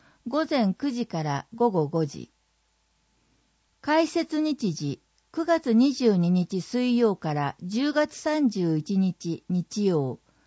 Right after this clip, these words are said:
毎週水曜、木曜日、午後四時から八時。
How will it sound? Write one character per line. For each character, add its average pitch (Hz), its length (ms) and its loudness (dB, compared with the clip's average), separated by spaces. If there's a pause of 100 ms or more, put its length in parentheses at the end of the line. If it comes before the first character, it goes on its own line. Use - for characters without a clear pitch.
(480)
毎 285 240 4
週 262 440 -8 (100)
水 294 420 -2
曜、 269 280 2
木 202 340 0
曜 262 260 4
日、 147 280 -4 (160)
午 285 200 0
後 269 140 4
四 277 160 2
時 262 140 -4
か 175 160 -2
ら 160 100 -2
八 165 340 -6
時。 131 220 -8